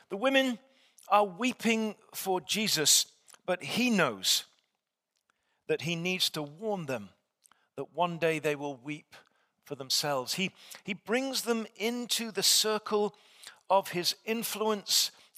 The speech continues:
and authority, and he shares with them insight that no one else can give them. He warns them of the future.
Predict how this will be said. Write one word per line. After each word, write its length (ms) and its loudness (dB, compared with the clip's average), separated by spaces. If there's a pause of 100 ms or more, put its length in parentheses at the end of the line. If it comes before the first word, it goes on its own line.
and 180 -4
authority, 800 0 (1000)
and 100 -10
he 100 -6
shares 480 2
with 160 -6
them 300 0 (120)
insight 680 -2 (560)
that 100 -8 (100)
no 120 -8
one 220 -8
else 280 -2
can 240 -14
give 220 -14
them. 160 -20 (1000)
He 160 -20
warns 540 -6
them 220 -14 (600)
of 120 -16
the 60 -16
future. 440 -10